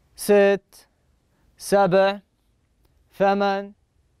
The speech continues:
تسع، عشر، واحد، اثنين، ثلاث، أربع، خمس.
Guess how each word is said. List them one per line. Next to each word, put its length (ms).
تسع، 560
عشر، 640
واحد، 640
اثنين، 680
ثلاث، 680
أربع، 680
خمس. 720